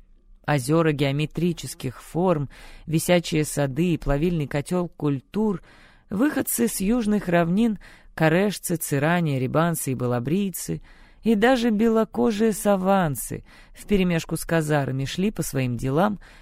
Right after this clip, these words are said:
в точности как в самой сове. Целая империя, миллионы людей живут, трудятся, торгуют и просто устраивают свою жизнь.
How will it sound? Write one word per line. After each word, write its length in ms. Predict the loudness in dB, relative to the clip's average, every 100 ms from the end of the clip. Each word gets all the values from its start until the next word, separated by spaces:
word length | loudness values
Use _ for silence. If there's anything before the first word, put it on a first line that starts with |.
| -20
в 80 | 0
точности 500 | 0 2 -2 -2 -2
как 220 | -2 -2
в 40 |
самой 320 | 0 0 2 0
сове. 460 | 0 0 0 -4 -10 -20 -20 -20 -20 -20 -14
Целая 540 | 0 2 4 2 0
империя, 880 | 0 -2 -2 -2 0 2 2 -2 -8 -14 -20 -8
миллионы 500 | 2 4 4 4 4
людей 460 | 2 0 0 2 0
живут, 600 | 0 -2 0 -2 -4 -4
трудятся, 520 | -2 0 0 -2 -2
торгуют 600 | 0 0 0 -2 0 0
и 20 |
просто 380 | -2 -2 -2 -4
устраивают 640 | -6 -2 0 2 2 0 0
свою 340 | 0 2 0
жизнь. 400 | 0 -2 -2